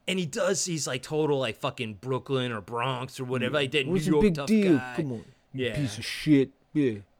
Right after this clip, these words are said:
Speaker 1: Well, th-, this, honestly,
Speaker 2: Wait.
Speaker 1: this, uh, this movie was filmed up in, uh, around, like, Buffalo, New York and whatnot. So I think a lot of these actors are from New York. Uh,
Speaker 2: Oh, m-, most of those were, like, Sleepaway, Sleepaway,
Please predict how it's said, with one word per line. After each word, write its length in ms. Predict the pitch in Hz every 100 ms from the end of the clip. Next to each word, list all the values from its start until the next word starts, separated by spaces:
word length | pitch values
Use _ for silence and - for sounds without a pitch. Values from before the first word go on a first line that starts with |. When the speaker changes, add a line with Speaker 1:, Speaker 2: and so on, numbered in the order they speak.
| _ _
Speaker 1:
Well, 140 | 202 196
th-, 280 | 220 190
this, 180 | 151 196
honestly, 360 | 202 202 185 170
Speaker 2:
Wait. 40 |
Speaker 1:
this, 200 | 151 143
uh, 160 | 160 139
this 160 | 131 147
movie 240 | 156 143
was 380 | 127 139 151 143
filmed 280 | 156 135 131
up 240 | 123 -
in, 220 | - 120
uh, 380 | 117 113 117 120
around, 220 | 117 123 120
like, 180 | 113
Buffalo, 400 | - 120 131 123
New 120 | 117 117
York 300 | 117 120 135
and 120 | 127
whatnot. 300 | 127 127 127
So 100 | 131
I 20 |
think 180 | 135 156
a 60 |
lot 320 | 135 120 127 131
of 60 |
these 180 | 120 110
actors 580 | 117 120 - 123 117 101
are 380 | 135 123 120 107
from 340 | 98 131 110 107
New 60 |
York. 440 | 107 107 107 101 -
Uh, 80 | 117
Speaker 2:
Oh, 140 | 113 170
m-, 160 | 139 -
most 360 | 143 165 196 -
of 60 |
those 220 | 127 117 101
were, 320 | 120 113 101
like, 160 | 107 107
Sleepaway, 460 | 147 143 131 120
Sleepaway, 560 | - 147 160 135 117 107